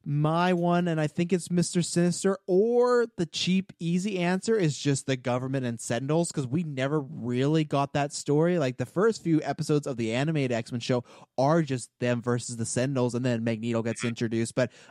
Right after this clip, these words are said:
I think you could go that route of, "Oh, we wanna give them some cheap, easy villains. This is easy. Get a great actor to play some government prick, and he's made this, uh,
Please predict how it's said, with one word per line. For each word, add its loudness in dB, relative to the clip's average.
I 0
think -6
you 0
could 0
go 4
that -4
route 0
of, 0
"Oh, 2
we -2
wanna 0
give -2
them 0
some -4
cheap, -4
easy 0
villains. 0
This 2
is 0
easy. 2
Get 0
a 2
great 2
actor 0
to 0
play 0
some -4
government 0
prick, 2
and -4
he's -2
made 0
this, -2
uh, -6